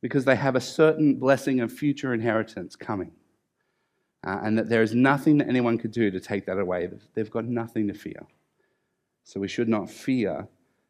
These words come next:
because the world cannot harm us. Second, we should not fear sharing the gospel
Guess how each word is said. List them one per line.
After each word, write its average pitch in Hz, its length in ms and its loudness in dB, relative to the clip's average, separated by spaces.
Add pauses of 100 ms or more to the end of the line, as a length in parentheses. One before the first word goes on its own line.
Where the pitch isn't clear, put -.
(200)
because 101 300 -4
the 101 60 -2
world 98 340 0
cannot 98 480 -6
harm 87 560 -6
us. - 420 -18 (960)
Second, - 560 -2 (1040)
we 117 100 -4
should 131 200 0
not 160 140 8
fear 151 220 8
sharing 139 260 4
the 131 80 6
gospel 95 540 -4